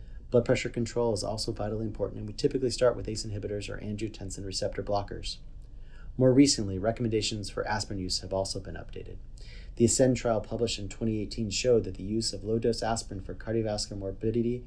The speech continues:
and mortality in those without a history of cardiovascular disease has both benefit and harm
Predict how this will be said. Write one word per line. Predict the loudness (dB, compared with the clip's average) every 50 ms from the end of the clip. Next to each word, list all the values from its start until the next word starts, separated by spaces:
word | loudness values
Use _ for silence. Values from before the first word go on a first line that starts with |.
| -6 0
and | 2 2
mortality | 2 2 0 0 2 4 4 4 4 2 0 -2
in | -4 -6 0
those | 4 6 6 6 6 4 -2 -8 -10 -10 -12 -12 -2 0
without | 2 6 8 8 10 8
a | 8
history | 6 4 -2 -2 -4 -6
of | -6
cardiovascular | -4 -4 -2 0 0 0 0 -2 -4
disease | -6 -4 -4 -4 -4 -4 -6 -10 -12 -12 -12 -4
has | -2 -2 2
both | 2 2 2 4
benefit | 6 6 6 6 4 0 -2 -4 -2 -2
and | 0 0 0
harm | 0 0 0 2 2 2 0 -2 -4